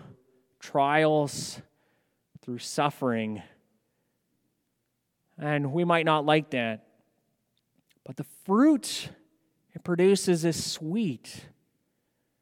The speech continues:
when through it we learn to rely on God all the more.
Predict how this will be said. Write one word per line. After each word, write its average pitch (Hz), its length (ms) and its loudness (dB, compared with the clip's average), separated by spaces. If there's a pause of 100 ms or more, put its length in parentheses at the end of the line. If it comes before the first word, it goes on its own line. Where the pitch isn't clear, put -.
(360)
when 151 180 -6 (120)
through 180 340 4
it 156 140 6
we 147 140 0
learn 151 640 0 (280)
to - 160 -10
rely 143 800 0 (380)
on 123 240 -10
God 135 400 2
all 127 100 0
the 127 100 0
more. 123 480 0